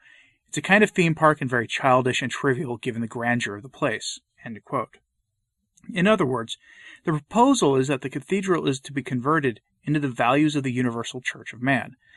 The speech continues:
That's just from the description of the proposed project. The reporting makes it sound like the proposal is coming from the state or some secular sort of architectural authority, but here's the thing, it's not. The proposals come from a priest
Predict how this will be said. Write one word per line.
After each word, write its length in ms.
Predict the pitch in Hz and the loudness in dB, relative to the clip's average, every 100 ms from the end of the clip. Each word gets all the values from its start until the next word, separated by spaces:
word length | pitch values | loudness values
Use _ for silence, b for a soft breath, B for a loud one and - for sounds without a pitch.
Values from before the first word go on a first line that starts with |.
| b b b - | b b b 2
That's 300 | 151 160 - | 2 2 -2
just 340 | 156 165 - | -2 0 0
from 80 | 170 | -2
the 80 | 151 | -2
description 720 | 139 - - 185 202 - 117 | 2 0 2 2 2 0 -2
of 60 | |
the 80 | 98 | -4
proposed 420 | - - 120 107 | -14 -8 -8 -8
project. 540 | - - 175 127 - - b b b b b _ _ - | -10 2 2 2 -10 -14 b b b b b _ _ -6
The 80 | |
reporting 440 | 139 143 - 247 240 | -2 -2 2 4 4
makes 180 | 156 - | 2 -4
it 60 | |
sound 180 | - 165 | -2 0
like 80 | 147 | 0
the 60 | 123 | -2
proposal 540 | - - 202 226 160 | -6 0 0 2 0
is 80 | 135 | -2
coming 240 | - 147 | -2 -4
from 160 | 139 131 | -4 -4
the 80 | 123 | -4
state 680 | - - - 180 151 - - | -4 -8 -4 -2 -2 -4 -18
or 200 | - 135 | -4 -2
some 300 | 127 - 127 | -2 -2 -2
secular 960 | 120 - 143 139 147 131 123 120 107 107 - | -2 -2 -2 -2 -2 0 0 -4 -4 -8 -8
sort 300 | - 135 120 | -6 -4 -4
of 320 | 110 107 - - _ - | -6 -8 -16 -20 _ 0
architectural 600 | 131 135 131 127 - 113 | 0 0 -6 -6 -6 -8
authority, 520 | 113 180 208 143 - _ _ _ | -6 -2 0 0 -2 _ _ _
but 120 | - | -12
here's 200 | - 226 | -6 -6
the 100 | - | -6
thing, 200 | 180 196 | -4 -4
it's 180 | - - | -4 -6
not. 400 | 123 170 - - _ b b b b b | 0 0 0 -12 _ b b b b b
The 80 | 139 | -8
proposals 680 | 131 - 220 302 269 139 - - | -8 0 4 4 4 0 -6 -16
come 160 | - 190 | -6 -4
from 160 | 190 | -2
a 80 | 123 | -2
priest 720 | - - - 135 - - - | -4 -14 -6 -6 -6 -10 -12